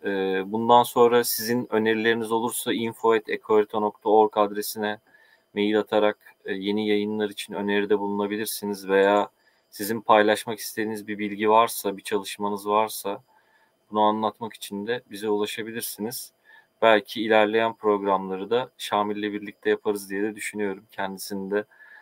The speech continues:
e, moderatör olarak eğer isterse. E, bekliyoruz. Yani başka bir soru gelmedi sanırım. En son Sururi Uras yanlış ya-, yazabilirim. Kovan keki ya da arı keki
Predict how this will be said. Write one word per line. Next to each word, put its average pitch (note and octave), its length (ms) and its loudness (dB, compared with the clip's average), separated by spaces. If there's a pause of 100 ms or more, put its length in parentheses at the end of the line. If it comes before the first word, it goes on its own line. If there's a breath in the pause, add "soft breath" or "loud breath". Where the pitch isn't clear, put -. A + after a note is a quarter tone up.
(160 loud breath)
e, F#2+ 140 -6
moderatör G2 580 -2
olarak F#2+ 340 -4 (100)
eğer F#2+ 180 2
isterse. G2+ 680 -4 (840 loud breath)
E, G2 380 -4 (840)
bekliyoruz. C3+ 680 2
Yani A2 300 4
başka A#2+ 360 4
bir A#2+ 40 -8
soru B2+ 340 -2
gelmedi B2+ 400 2
sanırım. G2 460 -6
En A2 140 -4
son A#2 240 -4
Sururi A2+ 600 -6
Uras A2+ 480 0
yanlış G#2+ 640 0
ya-, G#2+ 120 -4 (160)
yazabilirim. G#2+ 800 -4
Kovan A2+ 400 4
keki - 320 -12
ya G#2 100 2
da G2 120 2
arı G#2+ 160 0
keki - 440 -12